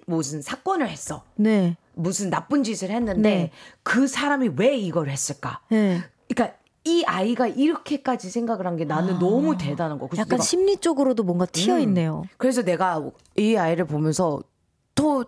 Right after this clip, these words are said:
Speaker 1: 또 생각해. 난 너무 아이가 원하는 거야.
Speaker 2: 음.
Speaker 1: 이 친구를 보면서 와,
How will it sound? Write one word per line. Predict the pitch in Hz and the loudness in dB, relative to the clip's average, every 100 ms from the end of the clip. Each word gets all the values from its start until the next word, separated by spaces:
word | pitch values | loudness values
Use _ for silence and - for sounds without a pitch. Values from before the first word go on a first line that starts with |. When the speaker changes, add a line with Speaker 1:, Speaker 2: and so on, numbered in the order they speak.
| _ | _
Speaker 1:
또 | 254 | -4
생각해. | 254 262 240 - - | -2 -2 -2 -4 -4
난 | 160 | -2
너무 | 160 170 160 | 0 0 0
아이가 | 151 170 170 | 0 0 0
원하는 | 143 151 170 147 | 0 0 0 -2
거야. | 139 127 240 | -4 -4 0
Speaker 2:
음. | 254 254 247 240 | 2 4 2 4
Speaker 1:
이 | 233 | 2
친구를 | 226 220 254 | 2 2 2
보면서 | 170 165 160 160 | 0 0 0 0
와, | 151 151 | 0 0